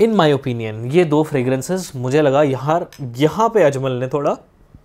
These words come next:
ढंग का काम किया कि पाँच सौ रुपये में आपको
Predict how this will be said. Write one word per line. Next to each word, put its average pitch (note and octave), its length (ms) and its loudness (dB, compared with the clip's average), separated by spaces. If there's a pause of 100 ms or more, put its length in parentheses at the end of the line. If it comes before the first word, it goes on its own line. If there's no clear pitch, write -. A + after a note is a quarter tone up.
(180)
ढंग C#3+ 360 -2
का C#3+ 120 2
काम A#2 280 0
किया A#2+ 220 -2
कि F3 160 -6
पाँच C#3+ 380 -2
सौ F3+ 120 0
रुपये D#3+ 220 -2
में C#3 120 -4
आपको D3 360 -4